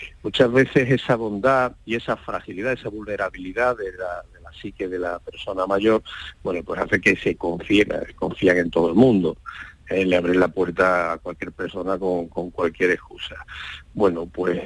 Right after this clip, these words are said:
yo siempre digo lo mismo, y lo voy a decir un poco así jocosamente,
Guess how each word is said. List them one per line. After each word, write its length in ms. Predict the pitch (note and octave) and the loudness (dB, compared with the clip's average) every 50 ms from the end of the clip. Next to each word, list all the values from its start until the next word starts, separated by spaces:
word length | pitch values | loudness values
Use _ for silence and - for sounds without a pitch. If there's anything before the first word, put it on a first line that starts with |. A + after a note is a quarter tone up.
| - - - | -8 -10 -8
yo 360 | - G2+ G#2 G2+ A2+ A2 A#2+ A#2+ | -6 -6 -4 -4 0 2 4 6
siempre 260 | C3+ B2+ B2+ - F#2+ | 6 6 6 6 4
digo 140 | F#2 F2+ F2 | 4 4 2
lo 100 | F2+ F2+ | 0 2
mismo, 440 | F#2 G#2+ G#2+ - G2+ F2+ E2 - - - | 2 2 2 2 -2 -6 -8 -8 -8 -8
y 380 | F#2 F#2+ F2+ F2 D2+ F#2+ G2 | -6 -4 -4 -4 -2 -2 0
lo 120 | F#2 F2+ F2 | 0 2 2
voy 160 | F2 F#2+ G#2 | 4 6 6
a 60 | G#2 | 4
decir 160 | - - G#2 | 4 2 0
un 100 | F#2+ F2+ | 0 2
poco 500 | - G2 F#2+ F#2+ G2 F#2 - - A2 G#2+ | 2 2 4 4 2 2 2 2 2 2
así 240 | G2 - - A2+ G#2+ | 2 2 -2 -4 -2
jocosamente, 920 | - - G2+ - - A2 G#2+ - B2 A2 A#2 A#2+ A#2+ A2 - - G2 - | -2 -2 -4 -2 -2 -4 0 0 0 2 2 0 -2 -2 -4 -6 -6 -6